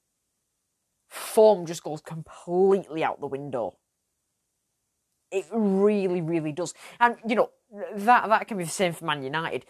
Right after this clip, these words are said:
Man United's form sometimes can just go completely out the window because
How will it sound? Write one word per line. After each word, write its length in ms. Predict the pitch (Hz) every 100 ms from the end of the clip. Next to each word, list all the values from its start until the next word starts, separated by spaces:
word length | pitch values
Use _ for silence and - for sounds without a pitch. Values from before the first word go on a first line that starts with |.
| - -
Man 160 | 202 233
United's 400 | 214 208 175 170
form 300 | - 156 139 _
sometimes 440 | - 190 185 175 156
can 120 | 165
just 160 | 156
go 220 | - 165 - -
completely 760 | 180 170 - 202 185 120 170
out 160 | 160 143
the 80 |
window 500 | 156 156 147 98 135 - _ _
because 760 | 185 - - 165 156 143 -